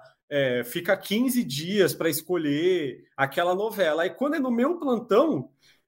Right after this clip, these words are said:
e, o Santos demite de manhã e contrata às onze da noite.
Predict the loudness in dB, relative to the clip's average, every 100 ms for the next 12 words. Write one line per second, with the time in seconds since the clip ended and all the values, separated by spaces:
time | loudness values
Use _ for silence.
0 | _ 2 2 -2 -2 -2 -2 -4 -6 -4
1 | -2 0 0 0 -2 -6 -2 -2 0 2
2 | 2 0 -6 _ _ -2 -2 -2 -4 0
3 | 0 2 -2 -2 -2 -2 -2 0 0 -2
4 | -4 -14